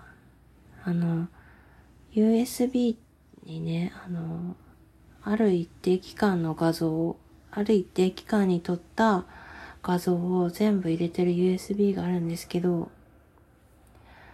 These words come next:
なんか私の中でその写真たちは見るとしん-、しんどくなってしまうから、そのユーエスビーに引っ込めておいて、なんか、その自分のパソコンとか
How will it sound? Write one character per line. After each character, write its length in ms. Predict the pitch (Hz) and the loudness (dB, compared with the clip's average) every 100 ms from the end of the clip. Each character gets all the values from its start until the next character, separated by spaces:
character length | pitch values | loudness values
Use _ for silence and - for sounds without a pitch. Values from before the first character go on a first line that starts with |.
| - - - - 202 | -20 -20 -20 -6 0
な 140 | 196 | 2
ん 80 | 202 | 2
か 140 | - | -2
私 460 | 170 175 - 226 - | 0 0 0 -4 2
の 80 | 269 | 4
中 300 | 277 - 175 | 2 0 0
で 180 | 175 | 0
そ 180 | 175 - | 0 -2
の 260 | 220 240 247 | 0 0 -2
写 180 | - - | -4 -6
真 240 | - 247 | -2 0
た 120 | 233 | 0
ち 180 | 208 - | -4 -2
は 280 | 165 160 - - - | -2 -4 -8 -14 -10
見 180 | 202 214 | -2 0
る 120 | 233 208 | 2 0
と 140 | 175 | 0
し 220 | - - | -4 0
ん-、 260 | 185 185 180 - | 0 0 -2 -10
し 240 | - - | -14 -2
ん 80 | 226 | 0
ど 80 | 240 | 0
く 140 | - | -2
な 140 | 185 175 | -2 -2
っ 20 | |
て 140 | - | -6
し 160 | 180 190 | -6 -2
ま 160 | 175 170 | -2 -2
う 40 | |
か 120 | 165 | -4
ら、 120 | 165 | -6
そ 160 | 170 170 | -6 -4
の 120 | 170 | -2
ユ 180 | 170 180 | 0 0
ー 40 | |
エ 40 | 190 | 0
ス 140 | - | -2
ビ 140 | 202 202 | 2 2
ー 60 | |
に 200 | 180 165 - - - - - | 2 -4 -8 -20 -20 -20 -18
引 140 | - - | -14 -6
っ 20 | |
込 120 | 202 | -2
め 180 | 202 196 | 2 0
て 160 | 190 165 | 0 0
お 100 | 165 | 0
い 60 | |
て、 300 | 165 175 175 | -2 -2 0
な 120 | 165 170 | 0 -2
ん 60 | |
か、 240 | 165 - - - - - - - - - | -2 -8 -8 -20 -20 -20 -20 -20 -20 -20
そ 140 | - 190 | -6 0
の 80 | 185 | 0
自 180 | 180 | 2
分 180 | 185 185 | 2 2
の 80 | 196 | 0
パ 140 | 202 | -4
ソ 140 | 185 - | -10 -4
コ 140 | 208 | 0
ン 60 | 208 | 0
と 80 | 208 | 0
か 320 | 170 170 | -4 -6